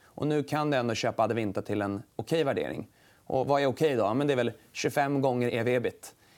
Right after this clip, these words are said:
Är det mycket eller lite? Ja, historiskt så brukar de här ha en ganska stabil och god tillväxt.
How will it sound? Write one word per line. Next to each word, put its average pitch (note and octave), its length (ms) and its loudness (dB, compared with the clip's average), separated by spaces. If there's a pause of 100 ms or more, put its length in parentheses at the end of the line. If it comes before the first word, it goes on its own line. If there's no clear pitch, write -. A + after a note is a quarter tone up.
(160)
Är D3 120 2
det D#3 60 4
mycket D#3+ 260 -2
eller C3+ 200 2
lite? B2+ 340 0 (180)
Ja, C#3 260 2
historiskt C#3 600 0
så C#3 140 -2
brukar B2+ 280 0
de A#2 80 -2
här G#2+ 120 0
ha G#2+ 240 2
en A2 100 -2
ganska G#2+ 300 -2
stabil D3 540 0 (100)
och B2+ 100 -2
god A#2 200 0
tillväxt. - 540 -2